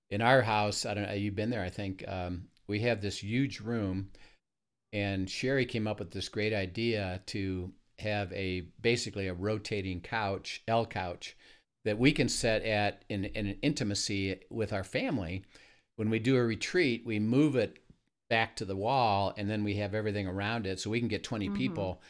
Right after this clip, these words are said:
Speaker 1: comfortably seating in this retreat home. She came up with this great concept.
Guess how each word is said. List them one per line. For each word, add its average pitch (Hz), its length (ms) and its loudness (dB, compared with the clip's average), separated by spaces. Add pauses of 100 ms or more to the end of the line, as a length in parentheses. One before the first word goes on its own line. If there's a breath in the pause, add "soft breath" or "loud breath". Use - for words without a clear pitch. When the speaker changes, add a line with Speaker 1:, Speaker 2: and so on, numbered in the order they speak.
(120 loud breath)
Speaker 1:
comfortably 120 540 0
seating 113 480 -2
in 98 140 -2
this 98 240 -4
retreat 110 320 -4
home. 95 120 -4
She 147 140 -2
came 120 200 0
up 104 60 -2
with 87 80 -4
this 92 120 -6
great 95 240 -6
concept. - 460 -8